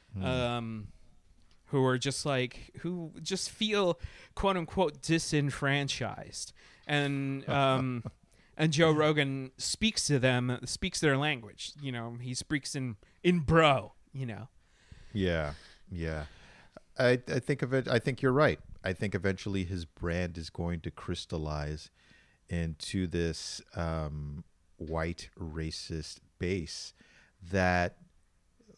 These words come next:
Speaker 1: eventually is gonna make it pretty corrosive to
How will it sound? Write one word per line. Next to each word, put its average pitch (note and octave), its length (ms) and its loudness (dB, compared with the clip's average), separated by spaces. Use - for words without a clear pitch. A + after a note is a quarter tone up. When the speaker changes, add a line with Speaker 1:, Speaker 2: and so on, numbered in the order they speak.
Speaker 1:
eventually C3 580 2
is A2 120 -2
gonna A2+ 200 0
make A2+ 240 -2
it G#2+ 140 0
pretty A2 280 -2
corrosive F#2 800 -2
to - 160 -10